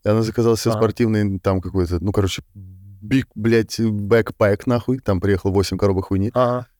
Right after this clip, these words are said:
Speaker 1: И в двух из этих коробок,
Speaker 2: Нихуя.
Speaker 1: и вдруг в двух из этих коробок, как вы думаешь, что было? Правильно, и ежевик, нахуй, мицелий.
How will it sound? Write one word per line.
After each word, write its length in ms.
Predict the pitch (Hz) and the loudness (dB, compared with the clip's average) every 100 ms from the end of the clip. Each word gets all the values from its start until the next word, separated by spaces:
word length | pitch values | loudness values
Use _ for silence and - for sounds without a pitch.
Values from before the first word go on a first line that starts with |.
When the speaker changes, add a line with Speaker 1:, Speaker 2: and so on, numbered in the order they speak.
| - | -6
Speaker 1:
И 60 | 104 | -2
в 60 | |
двух 260 | 107 120 120 | 0 0 0
из 100 | 107 | 0
этих 160 | 107 | 0
коробок, 320 | - 104 117 123 | 0 2 2 0
Speaker 2:
Нихуя. 300 | - 120 120 | -2 -2 -2
Speaker 1:
и 260 | - 107 | -2 0
вдруг 320 | 101 107 120 | 2 2 2
в 80 | 107 | 2
двух 220 | 110 117 | -2 -2
из 80 | 113 | 0
этих 200 | 110 - | -2 0
коробок, 380 | - 107 113 123 _ _ | 0 2 2 -2 _ _
как 140 | 110 | -2
вы 100 | 104 | 0
думаешь, 280 | 107 110 107 | 0 0 -2
что 160 | - 107 | -2 0
было? 300 | 117 120 110 | 2 2 0
Правильно, 420 | 104 104 101 98 - | 0 2 2 -2 -2
и 100 | 107 | -2
ежевик, 680 | 104 113 104 107 110 107 - | 0 0 2 2 0 -2 -6
нахуй, 600 | 104 104 98 107 104 101 | -2 -2 0 0 0 0
мицелий. 560 | 104 98 104 98 95 | -2 0 0 0 -2